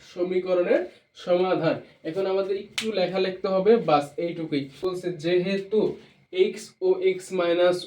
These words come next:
ওয়ান, আমাদের অ্যান্সারে কি ছিল? ফোর এক্স, এক্স মাইনাস ওয়ান, এটা ছিল আমাদের অ্যান্সারে। তো আমরা স্যার এই ফোর কে আলাদা করছি, এক্স into এক্স মাইনাস ওয়ান, এতটুকু নিছে, হ্যাঁ? ফার্স্টে বোঝানোর জন্য,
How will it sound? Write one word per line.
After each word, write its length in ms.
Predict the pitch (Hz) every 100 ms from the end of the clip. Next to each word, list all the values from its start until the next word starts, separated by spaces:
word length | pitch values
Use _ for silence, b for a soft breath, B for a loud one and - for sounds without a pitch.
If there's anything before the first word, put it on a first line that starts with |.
| - 170
ওয়ান, 240 | 180 147 143
আমাদের 540 | 147 160 180 185 - -
অ্যান্সারে 400 | 156 156 156 190
কি 140 | 185 185
ছিল? 200 | - 190 156
ফোর 260 | - 170 180
এক্স, 300 | 185 190 - - _ _ _ 170
এক্স 300 | 175 175 175
মাইনাস 380 | 170 175 175
ওয়ান, 140 | 175 151
এটা 160 | 151
ছিল 140 | 175 175
আমাদের 320 | 170 170 170
অ্যান্সারে। 400 | 151 151 156 139 151
তো 60 |
আমরা 320 | 151 165 180
স্যার 180 | 180 185 180 165
এই 160 | 185
ফোর 300 | 180 - 180 185
কে 100 | 185
আলাদা 260 | 170 170
করছি, 440 | 170 165 - 196 -
এক্স 280 | 165 185 - -
into 240 | 185 180 185
এক্স 260 | 180 -
মাইনাস 300 | 175 175 170
ওয়ান, 200 | 165 143 165
এতটুকু 440 | 180 196 180 165
নিছে, 260 | 147 - 156
হ্যাঁ? 160 | 247 - b b -
ফার্স্টে 280 | 165 156 147
বোঝানোর 340 | 156 165 160
জন্য, 160 | 156